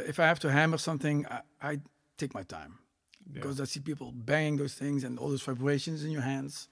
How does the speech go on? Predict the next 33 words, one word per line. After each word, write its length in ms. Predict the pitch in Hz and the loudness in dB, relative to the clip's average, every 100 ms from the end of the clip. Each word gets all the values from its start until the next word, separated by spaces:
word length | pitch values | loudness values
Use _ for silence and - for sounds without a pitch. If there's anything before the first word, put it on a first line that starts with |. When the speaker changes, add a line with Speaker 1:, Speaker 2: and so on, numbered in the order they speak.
| - | -14
Speaker 2:
Yeah. 200 | 113 104 - - - - | -8 -8 -10 -14 -8 2
Speaker 1:
Uh, 260 | 139 131 | 4 4
that 100 | 139 156 | 2 0
will 80 | |
stiffen 340 | 151 165 139 131 | 0 -2 -4 -4
them 120 | 120 | -4
up 160 | 127 - | -6 -8
for 160 | 123 | -8
a 20 | 101 | -8
little 180 | 98 80 | -8 -10
while. 340 | 80 76 - - - - | -10 -14 -20 -20 -20 -12
But 120 | 139 | -8
Speaker 2:
Yeah. 100 | 107 | 0
Speaker 1:
I 140 | 160 165 | 2 4
have 180 | 190 175 | 4 2
been 120 | 185 | -2
surprised 520 | 139 - 165 175 - | -4 -2 0 0 -2
about, 420 | 139 127 117 - | -4 -4 -6 -10
uh, 300 | 120 110 101 - _ _ _ _ _ _ _ _ - | -10 -10 -12 -16 _ _ _ _ _ _ _ _ -4
um, 440 | 131 123 117 113 - _ _ _ _ _ | -2 0 0 -2 -8 _ _ _ _ _
the 80 | 160 | -10
combination, 640 | 143 185 214 233 - 78 85 _ _ - | 0 4 4 2 -2 -8 -14 _ _ -8
that 140 | 143 | -6
it's 140 | 139 | -6
actually 260 | - 143 160 | -6 -6 -6
still 220 | - 160 | -4 -4
possible 400 | 147 151 - 151 | -4 -6 -6 -8
to 180 | 156 165 | -10 -10
play 180 | - 160 | -6 -4
guitar 440 | 147 160 156 156 | -2 0 2 2
and, 220 | 151 143 | 0 -2
and 180 | 151 147 | -2 -2
do 260 | 147 143 | 0 0